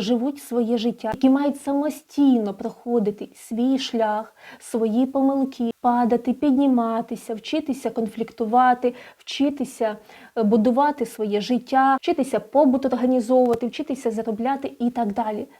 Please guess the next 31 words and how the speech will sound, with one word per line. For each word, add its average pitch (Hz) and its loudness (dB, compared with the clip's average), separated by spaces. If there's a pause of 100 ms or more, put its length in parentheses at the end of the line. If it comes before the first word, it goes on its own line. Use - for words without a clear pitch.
(120)
Так 320 2
само, 285 -2
як 220 -8
вчилися - -6
і 226 -4
батьки. 233 0
І 285 2
цей 277 4
шлях 311 0
не 262 4
повинен 262 2
бути 240 -2 (140)
таким 226 -6
самим, 262 -2
як 214 -6
і 240 0
в 220 0
батьків. 262 -2 (160)
Так, - -2
допомога — 277 2 (160)
це 240 -4
нормально. 247 -2 (480)
А 240 2
от 240 0
рятівництво, 247 2
контроль, 254 0
жертовність, 247 2
як 277 -4
маніпуляції, 277 -2
коли 262 2
діти 262 2